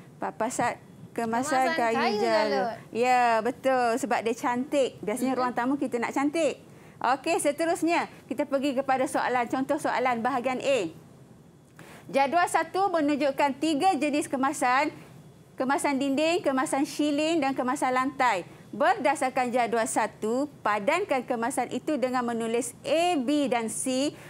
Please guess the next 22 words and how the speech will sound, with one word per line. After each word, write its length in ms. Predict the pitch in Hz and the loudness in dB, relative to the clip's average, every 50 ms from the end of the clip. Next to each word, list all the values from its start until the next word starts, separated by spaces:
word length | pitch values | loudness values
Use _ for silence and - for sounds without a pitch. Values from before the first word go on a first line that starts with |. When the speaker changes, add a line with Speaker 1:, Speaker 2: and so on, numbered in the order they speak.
| - - | -20 -6
Speaker 1:
pada 240 | - 233 233 226 247 247 | -4 -2 0 0 0 0
ruang 280 | 220 254 294 311 302 | 2 2 2 2 2
yang 180 | 269 262 262 254 | 2 2 0 0
disediakan. 920 | 220 254 262 - - 269 247 214 254 254 247 254 - 247 226 196 185 - - | 0 0 0 0 0 -2 -2 0 0 -2 -2 0 0 0 0 0 0 -2 -4
Okey, 220 | 247 - 294 277 | -2 0 0 0
soalan 320 | 294 330 - 247 302 294 302 | 2 2 2 2 2 2 2
ini 120 | 320 349 370 | 2 2 2
ada 140 | 330 285 | 2 0
untuk 200 | 285 254 - 370 | 0 0 0 0
tiga 240 | 208 262 277 220 277 262 | 0 0 0 2 2 2
markah. 460 | 262 269 277 269 - 254 214 190 - - - - | 2 0 0 2 2 2 2 0 -2 -10 -20 -14
Speaker 2:
Mhm. 180 | - 240 233 226 | -10 -10 -8 -4
Speaker 1:
Untuk 260 | 214 277 294 262 381 339 | -2 -2 0 2 2 2
yang 180 | 294 349 349 | 4 2 2
pertama, 540 | 339 330 339 - 349 349 359 349 359 320 269 | 2 2 2 2 2 2 4 4 4 4 2
mencantikkan 800 | 349 269 302 294 - 392 339 330 - 440 330 311 - 381 381 381 | 2 2 0 2 2 2 2 2 2 0 0 2 2 2 2 4
dan 140 | 349 339 320 | 2 2 2
memberi 260 | 311 320 302 330 320 | 2 2 2 0 0
perlindungan 600 | 320 - 311 302 311 302 294 320 311 311 349 349 359 480 453 - - - - - | 0 0 0 0 0 0 0 0 0 0 0 0 0 -2 -4 -6 -12 -20 -20 -6
kepada 400 | - 269 269 - 285 269 269 294 | -4 -4 0 0 2 2 2 2
perubahan 460 | 285 - 285 277 277 262 277 302 277 | 0 0 0 0 0 2 2 2 0
cuaca, 640 | 294 - 349 285 294 294 - 339 330 330 349 349 | 0 0 0 0 0 2 2 4 4 4 4 2